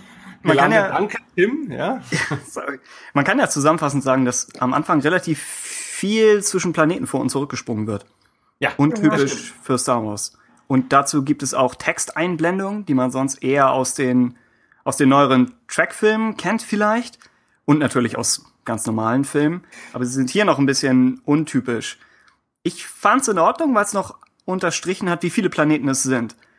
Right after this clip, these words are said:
Speaker 1: Und
Speaker 2: Ja.
Speaker 1: gerade
Speaker 3: Ja.
Speaker 1: die Planeten so in der ersten Hälfte des Films sind ja auch, na, nicht ähnlich, aber einige Sachen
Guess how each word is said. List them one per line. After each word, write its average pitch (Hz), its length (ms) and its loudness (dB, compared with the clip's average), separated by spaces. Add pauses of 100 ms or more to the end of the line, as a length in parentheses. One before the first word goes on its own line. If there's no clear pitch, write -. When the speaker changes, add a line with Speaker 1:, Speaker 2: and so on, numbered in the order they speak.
(280)
Speaker 1:
Und 151 60 0
Speaker 2:
Ja. 123 100 2
Speaker 1:
gerade 151 260 2
Speaker 3:
Ja. 143 100 2
Speaker 1:
die 147 80 0
Planeten 151 400 0
so 143 80 -2
in 139 100 0
der 139 100 0
ersten 147 200 -2
Hälfte 147 240 -2
des 131 160 -4
Films 135 280 0
sind 127 140 -4
ja 131 100 -2
auch, 123 220 -2 (380)
na, 156 120 2
nicht 233 200 -2
ähnlich, 139 460 2
aber 123 140 0
einige 131 340 2
Sachen 127 560 0